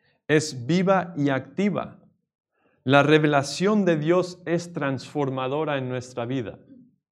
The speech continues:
Si algún momento estamos aprendiendo de Dios y no está cambiando nuestra vida, algo está mal. No estamos entendiendo bien la Biblia. Podemos entender datos de la Biblia,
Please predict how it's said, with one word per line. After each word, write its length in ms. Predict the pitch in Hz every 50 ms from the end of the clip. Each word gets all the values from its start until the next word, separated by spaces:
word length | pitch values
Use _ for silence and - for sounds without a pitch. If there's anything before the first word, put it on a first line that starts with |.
| _ _ _ _ _ _ _ _ _ _ _ _ _ _ _ _ _ _ _ _ _
Si 160 | _ - -
algún 280 | 165 160 175 208 233 233
momento 400 | 220 208 202 208 214 202 208 202
estamos 420 | 180 - 190 190 196 196 165 -
aprendiendo 540 | 160 139 139 - 147 147 151 170 180 175 160
de 100 | 143 135
Dios 320 | 127 139 165 190 180 175 170
y 60 | 139
no 100 | 143 156
está 240 | 156 - 160 143 -
cambiando 460 | - 127 127 131 143 151 160 151 143
nuestra 320 | 139 135 123 - - 127
vida, 240 | 127 139 151 151 156
algo 440 | 147 - - 131 147 147 147 143 131
está 300 | 120 - - - - 123
mal. 380 | 120 117 123 117 101 92 87 - - _ _ _ _ _ _ _ _ -
No 140 | 143 147 160
estamos 560 | 165 165 170 - 175 180 185 185 180 170 175
entendiendo 760 | 160 147 139 143 - 139 131 127 123 135 151 165 156 143 135
bien 220 | 127 127 139 139 135
la 100 | 123 120
Biblia. 320 | 131 143 135 120 117 107
Podemos 380 | 117 139 170 202 214 202 208 196
entender 720 | 175 170 170 170 151 156 160 165 165 160 - - - - _
datos 580 | - 120 117 139 147 160 156 - 160 135 - -
de 120 | 135 127
la 120 | 120 117
Biblia, 540 | 113 123 147 156 135 117 104 98 104 131 147